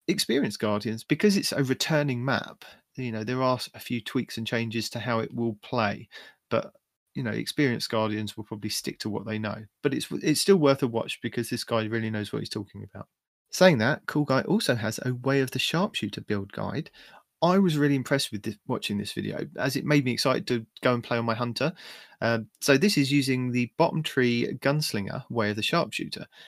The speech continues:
and using the new heavy throwing knife. And in his in-depth breakdown, Cool Guy goes over exactly what's going on within the skill tree for the P V E and P V P. He covers damage numbers, range, as well as mouse and keyboard versus controller.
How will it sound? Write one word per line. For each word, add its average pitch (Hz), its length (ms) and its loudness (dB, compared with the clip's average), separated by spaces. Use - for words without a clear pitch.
and 123 100 -4
using 120 320 -2
the 113 60 -4
new 123 180 0
heavy 110 300 -4
throwing 117 360 0
knife. - 380 -12
And 123 220 0
in 180 300 4
his 151 260 2
in-depth 139 480 0
breakdown, 110 440 -2
Cool 135 180 0
Guy 123 180 2
goes 117 240 0
over 113 160 0
exactly 127 560 -2
what's 139 240 -4
going 110 240 -4
on 107 280 -6
within 120 280 -2
the 113 60 -4
skill 143 260 2
tree 110 220 -2
for - 140 -6
the 113 80 -4
P 107 240 -4
V 113 380 -4
E 120 40 -2
and 120 140 -6
P 110 160 -4
V 113 140 -6
P. - 360 -6
He 120 100 -2
covers 110 400 -2
damage 123 320 2
numbers, 127 500 -2
range, 117 500 0
as 113 180 -6
well 117 140 2
as 113 200 0
mouse 139 240 0
and 151 80 -2
keyboard 110 380 -4
versus - 300 -4
controller. 139 600 0